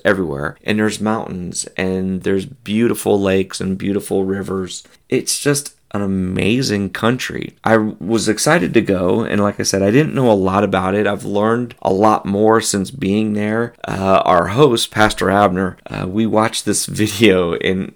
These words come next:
it was like a documentary. It was just showing you all the amazing parts of Guatemala. That's kinda how the guy said it on the video.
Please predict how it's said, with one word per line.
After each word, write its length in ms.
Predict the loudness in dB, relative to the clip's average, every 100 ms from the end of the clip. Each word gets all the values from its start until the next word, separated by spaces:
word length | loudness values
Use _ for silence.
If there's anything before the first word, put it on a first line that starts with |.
| -2
it 100 | 0
was 120 | 0
like 160 | -2
a 40 | 0
documentary. 840 | 0 0 0 0 0 -2 -4 -8 _
It 160 | -4 -2
was 160 | -2
just 140 | -2 -2
showing 380 | 0 0 0
you 140 | 0 -2
all 200 | 0 0
the 140 | 0
amazing 720 | 0 0 0 2 2 2 -4
parts 380 | -2 -4 -4 -4
of 340 | -4 -4 -6 -14 _
Guatemala. 840 | -8 -8 -6 -8 -6 -8 -8 -12 -12 -14 -18 -20 -20 -20 -20 -6
That's 260 | -4 -4
kinda 200 | 0 0
how 160 | 0 -2
the 100 | -2
guy 200 | -4 -4
said 180 | -4 -4
it 80 |
on 80 | -6
the 80 | -6
video. 380 | -8 -8 -10